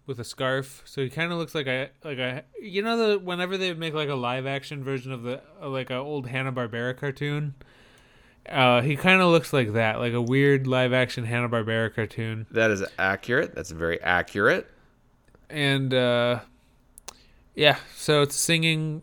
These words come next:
Speaker 1: uh, alligator. I don't have a lot to say about this. I just wanted to make Ben watch it 'cause I am a cruel man. <laughs> And I take pleasure in torturing those closest to me.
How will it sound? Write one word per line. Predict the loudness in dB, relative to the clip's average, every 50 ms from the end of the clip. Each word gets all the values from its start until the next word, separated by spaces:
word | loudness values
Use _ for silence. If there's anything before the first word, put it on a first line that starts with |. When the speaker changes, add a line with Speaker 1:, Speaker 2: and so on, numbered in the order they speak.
| -8 -4
Speaker 1:
uh, | -2
alligator. | 0 2 4 4 4 4 6 4 4 4 4 4 2 2 0 0 -2 -4 -10 -16 -12 -2
I | 4 6 8
don't | 8 8 8
have | 8 6 6
a | 6
lot | 8 10 8 8 6
to | 2 0
say | 4 4 4
about | 4 4 2 2
this. | 2 2 4
I | 4 2
just | 2 2 0 -2
wanted | 0 0 0 2 0 0
to | 0 -2
make | -2 -2 -2 -2
Ben | -2 -2 -2 -2 -4
watch | -4 -4 -4 -4 -4
it | -6 -6 -6 -8 -12
'cause | -10 -4 -2
I | 0 2 2
am | 2 2 2 0 -2 -6 -10 -14 -20 -20 -20 -20 -20 -20 -20 -20 -12 _ -6
a | -6
cruel | 0 4 8 8 8 8 8 6 4
man. | 4 2 4 4 4 2 2 0 -2 -6 -10 -16 -20 -20 -20 -20 -20 -20 -20 -16 -16 -8 -2 -2
<laughs> | -2 -2 -2 -6 -10 -12 -12 -16 _ _ -14 -14 -14 -16 -18 -20 -16 -10
And | -6 -4 -2
I | 0 0 0
take | 0 0 0 0 0 -2 -2
pleasure | 0 0 2 2 2 2 2 2 0
in | -2 -4
torturing | -4 -2 0 0 0 -2 -2 -4 -4 -4 -6 -8 -8 -10 -12 _ -20 -20 -20 -20 -20 _ _ _
those | -6 -2 0 0 0 0 -2 -6
closest | -4 -4 -4 -4 -4 -6 -8 -10 -6 -6
to | -6 -4
me. | -4 -6 -8 -10